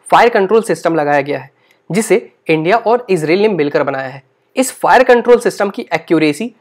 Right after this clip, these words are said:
और हिट प्रोबेबिलिटी नाइंटी परसेंट से भी ज्यादा है।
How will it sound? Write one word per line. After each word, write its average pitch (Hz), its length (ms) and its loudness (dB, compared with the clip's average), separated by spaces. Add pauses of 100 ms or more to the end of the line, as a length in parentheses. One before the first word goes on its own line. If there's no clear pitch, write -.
(260)
और - 220 4
हिट 247 180 -2
प्रोबेबिलिटी 160 580 4 (280)
नाइंटी 202 440 0
परसेंट 202 500 0
से 208 120 0
भी 196 140 0
ज्यादा 147 240 2
है। - 160 -12